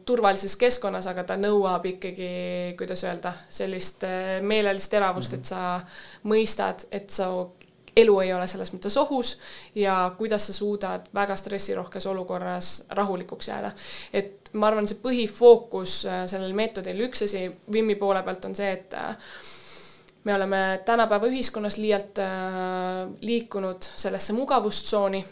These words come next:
Speaker 1: ja kuidas me saaksime ennast teadlikult sellest mugavustsoonist välja tuua ja mõista, et meil on kontroll siis oma jällegi keha ja meele üle. Ja et näiteks näide,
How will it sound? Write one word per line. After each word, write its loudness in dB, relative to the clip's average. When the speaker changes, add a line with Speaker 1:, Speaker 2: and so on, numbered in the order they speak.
Speaker 1:
ja -4
kuidas 2
me -2
saaksime -2
ennast 0
teadlikult -4
sellest -2
mugavustsoonist -2
välja 0
tuua -2
ja 2
mõista, 2
et -8
meil -4
on -6
kontroll -6
siis -6
oma -4
jällegi -8
keha 4
ja -2
meele 4
üle. 0
Ja 4
et -2
näiteks 2
näide, 0